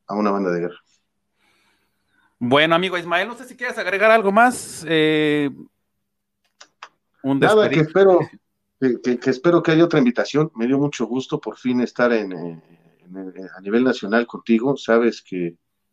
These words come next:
Speaker 1: eh, eres un muy buen amigo para Alianza, para mí. Y, este, pues, saludar a todas esas personas que nos escucharon. Eh, a nivel nacional, sabes, lo platicamos la otra vez, creo conocer a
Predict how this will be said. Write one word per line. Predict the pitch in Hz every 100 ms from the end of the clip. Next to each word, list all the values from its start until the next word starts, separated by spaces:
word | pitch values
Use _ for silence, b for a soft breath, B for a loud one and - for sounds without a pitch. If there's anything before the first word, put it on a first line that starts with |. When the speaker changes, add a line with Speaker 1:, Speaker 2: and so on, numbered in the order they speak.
| _
Speaker 1:
eh, | 87 85 82 82 85 78
eres | 110 113 -
un | 113 110 104 - _ _ -
muy | 113 120
buen | 123
amigo | 107 104 113 110
para | - 90
Alianza, | 98 113 113 123
para | - 92 98
mí. | 120 151 _ b b b _ _ -
Y, | 123 147 151 -
este, | 101 - - 107 101 98 _ -
pues, | 113
saludar | 143 165 214
a | 185
todas | 196 190 185
esas | 175 -
personas | 120 170 175
que | -
nos | 113 -
escucharon. | - - 143 139 - _ _ _ -
Eh, | 120 117 113
a | 107 104 107
nivel | 110 139 156
nacional, | - 117 127 151 147
sabes, | - 131 131 139 -
lo | 110
platicamos | 107 - 127 131
la | 123
otra | 120 110
vez, | 127 131
creo | - 117 120 120
conocer | 113 98 120 117
a | 98